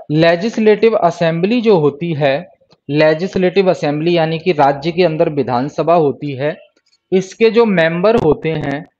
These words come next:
इसके जो member होते हैं, उन्हें कहा जाता है member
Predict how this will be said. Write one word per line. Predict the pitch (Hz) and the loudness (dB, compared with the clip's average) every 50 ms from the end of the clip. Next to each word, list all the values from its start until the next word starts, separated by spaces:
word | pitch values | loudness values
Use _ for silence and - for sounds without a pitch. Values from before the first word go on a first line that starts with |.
| _ _ _ _ - | _ _ _ _ -8
इसके | 170 170 - - - 196 | -8 -8 -6 -2 -2 0
जो | 185 190 196 | 0 0 -2
member | 190 180 170 160 156 156 160 175 180 170 | 0 0 0 0 0 0 -2 -2 -2 -2
होते | 147 135 123 123 - 156 | -2 -4 -4 -4 -6 -8
हैं, | 147 135 135 139 147 - _ _ _ _ _ - | -8 -8 -8 -8 -10 -12 _ _ _ _ _ -6
उन्हें | 165 175 180 208 214 214 | -4 -2 0 0 0 0
कहा | 208 160 139 131 135 143 | 0 0 0 2 0 2
जाता | 143 151 135 127 - - 139 135 | 2 2 2 2 2 0 0 0
है | 135 139 147 156 156 - _ _ _ _ - | 0 -2 -4 -6 -6 -12 _ _ _ _ -8
member | 131 143 151 151 156 165 175 180 190 | -4 -2 0 0 0 0 0 2 2